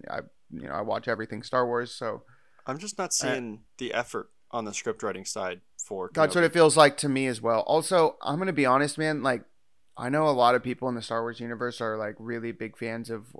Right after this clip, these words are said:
Speaker 1: uh, whatever his name is in the cowboy hat. What's his name? The guy who does the Clone Wars and Rebels and all that stuff.
Speaker 2: Oh,
Speaker 1: Dave
Speaker 2: Dave, Dave
Speaker 1: Filoni?
Speaker 2: Filoni,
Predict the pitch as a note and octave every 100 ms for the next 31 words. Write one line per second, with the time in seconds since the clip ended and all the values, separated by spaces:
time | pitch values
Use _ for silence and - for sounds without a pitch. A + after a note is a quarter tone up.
0 | - A2 G#2+ G#2+ - - A2+ A2 A#2 A2+
1 | A#2 A#2 A#2 A2+ A#2 A2+ A#2 A#2 B2+ B2
2 | B2+ C3 - _ B2+ - B2 C3+ C3 C3
3 | B2+ A2+ A2 A2+ - - A2+ A2 A2 A2
4 | G#2+ G#2+ A2 G#2+ A#2 A2+ A#2 A#2 A#2 -
5 | B2 B2 B2+ A#2+ A2+ G#2 A#2 B2 B2+ B2
6 | B2+ C#3 G2+ B2+